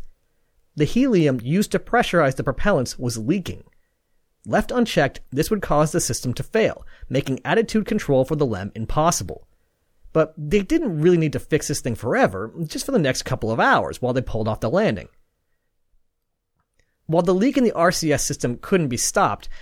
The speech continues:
the extra helium could be shunted into the ascent engine system. Nice try, Murphy's Law, but this spaceship is landing on the moon.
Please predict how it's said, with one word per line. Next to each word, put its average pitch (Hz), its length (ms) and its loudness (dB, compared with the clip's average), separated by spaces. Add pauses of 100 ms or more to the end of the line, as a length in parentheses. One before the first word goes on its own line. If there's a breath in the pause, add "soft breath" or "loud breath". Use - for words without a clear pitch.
(140 loud breath)
the 147 120 2
extra 226 320 2
helium 160 460 2
could 311 380 -2
be 147 80 2
shunted 156 420 0
into 143 220 -4
the 131 160 -4
ascent 135 480 -2
engine 214 320 0
system. - 400 -10 (760)
Nice 110 300 -2
try, 233 240 4
Murphy's 147 340 2
Law, 127 300 2
but 120 240 -4
this 208 160 0
spaceship 160 540 0
is 104 180 -6
landing 143 360 2
on 113 160 -4
the 101 60 -2
moon. 107 380 0